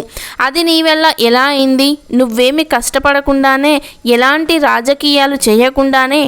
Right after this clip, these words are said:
పద్మతో నా పెళ్లి చేశావా? ఇది కూడా అలాగే చెయ్యి. చేయలేకపోతే జరిగింది మొత్తం నాన్నతోనో, బావతోనో,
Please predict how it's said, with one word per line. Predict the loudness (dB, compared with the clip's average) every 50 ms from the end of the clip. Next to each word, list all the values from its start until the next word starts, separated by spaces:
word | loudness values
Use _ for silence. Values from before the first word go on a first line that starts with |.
| -4 -6 -4 -2
పద్మతో | -2 -2 -2 0 -2 0 2 2 0 2 0
నా | 0 -2 -2 -2 0
పెళ్లి | 0 0 0 -2 -2 0
చేశావా? | 0 0 0 0 0 0 0 2 0 -2 -2 -4 -12 -18 -16 -8 -6 -4
ఇది | -2 -2 -2 -2 0
కూడా | 0 0 0 0 -2 -4 -4 -2
అలాగే | 0 0 0 0 0 -2 -2 0 0
చెయ్యి. | 0 0 0 -2 -4 -4 -4 -6 -10 -16 -10 -4 -2
చేయలేకపోతే | 0 0 0 0 0 -2 -2 -2 -2 -2 0 0 0 0 0 0 0 0 -2 -4 -2 0
జరిగింది | 2 2 2 0 0 2 2 2 2 2
మొత్తం | 0 -2 -4 -6 -4 -4 -2 0 0 0
నాన్నతోనో, | 0 0 0 -2 -4 -2 0 0 0 2 2 0 -2 -2 -6 -10 -20 -18 -10 -8 -4 -2
బావతోనో, | 0 0 0 0 -2 -2 0 0 0 0 2 0